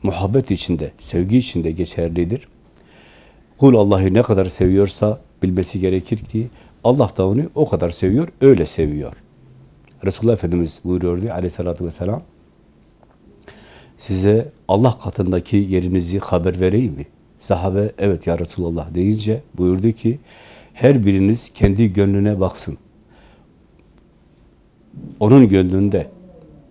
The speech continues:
Allah neredeyse al-, o da Allah katında öyledir, oradadır." Herkes kendi gönlünden imanını da anlar, muhabbetini de anlar, Allah'ın kendisinden razı olup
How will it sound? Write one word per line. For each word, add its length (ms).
Allah 340
neredeyse 800
al-, 300
o 160
da 200
Allah 280
katında 580
öyledir, 520
oradadır." 580
Herkes 380
kendi 340
gönlünden 640
imanını 540
da 100
anlar, 540
muhabbetini 680
de 80
anlar, 460
Allah'ın 380
kendisinden 840
razı 260
olup 300